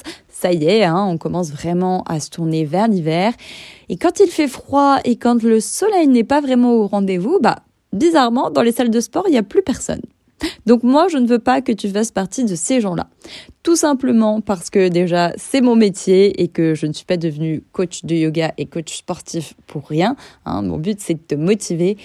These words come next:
et de t'apprendre à garder la santé pour le plus longtemps possible dans ta vie. Parce que tu le vois bien, hein, ton grand-père, ta grand-mère qui fait du sport et celui qui fait pas de sport,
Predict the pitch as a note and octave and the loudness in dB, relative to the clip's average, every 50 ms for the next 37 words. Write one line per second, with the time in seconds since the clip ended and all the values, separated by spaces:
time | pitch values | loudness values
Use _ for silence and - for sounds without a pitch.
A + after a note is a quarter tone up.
0 | - - - - - _ D#3+ E3 E3+ - - - D#3+ D3 F3+ E3+ F#3 E3 - - | -18 -20 -20 -20 -6 _ 2 2 2 2 0 -4 -6 -4 -2 -2 -2 -4 -2 -2
1 | F3+ F3+ D#3+ D3+ D#3+ D#3 D#3 D3+ F3 F3 D#3+ D#3+ F3 G#3 G#3+ - - F#3+ F3+ F3 | -2 -2 0 0 0 -2 0 0 0 0 2 2 2 2 0 0 -2 -4 -4 -2
2 | - E3+ E3 E3 - - D#3+ D#3 D#3 D#3 - _ _ _ - - C#3 - - G3+ | -2 -2 -2 -2 -6 -6 -4 -4 -4 -4 -8 _ _ _ -10 -10 -8 -4 -2 0
3 | A#3 A3+ G#3+ F#3+ F#3+ F3 D#3 E3 E3 - - E3 D3 - - - C#3+ C#3+ C#3 F#3+ | 2 2 2 0 0 -2 -2 -2 -4 -4 -4 -6 -6 -6 -8 -12 -12 -4 0 0
4 | C#4 C#4 A#3+ G3 E3 D#3+ E3 F#3+ G#3+ - _ - - - - - - F3+ - A3+ | 0 2 0 0 0 -2 -2 -6 -8 -10 _ -20 -20 -20 -14 -10 -6 -4 -2 -2
5 | G#3 - A3+ G3+ G3+ G3+ F#3+ F#3 A#3+ B3+ A3+ G3+ G3+ A#3 A#3+ _ _ _ _ _ | 0 0 0 2 2 2 2 4 2 2 2 2 0 -2 -6 _ _ _ _ _
6 | _ - A#3+ A#3+ A#3 A3 A#3 A3+ G3+ A#3 A3 A3 G#3+ - G3+ F#3+ F#3 F#3+ G3 G3 | _ 0 0 2 2 2 2 2 2 2 0 0 0 0 -2 0 0 0 0 0
7 | G3+ G3 G3 F#3+ - - F3+ - F#3+ F3+ F3 F3 - - - F#3+ F#3+ F3 - - | 0 0 -2 -4 -8 -8 -6 -4 -4 -4 -4 -6 -6 -4 -2 -2 -2 -2 -2 -6
8 | D#3 - E3 E3 E3+ E3 - D3+ - - D#3+ - - - - - - - F3 F#3 | -6 -4 -4 -4 -4 -4 -6 -8 -10 -10 -8 -8 -10 -10 -10 -8 -4 0 0 0
9 | G#3+ A3+ - | 0 -2 -6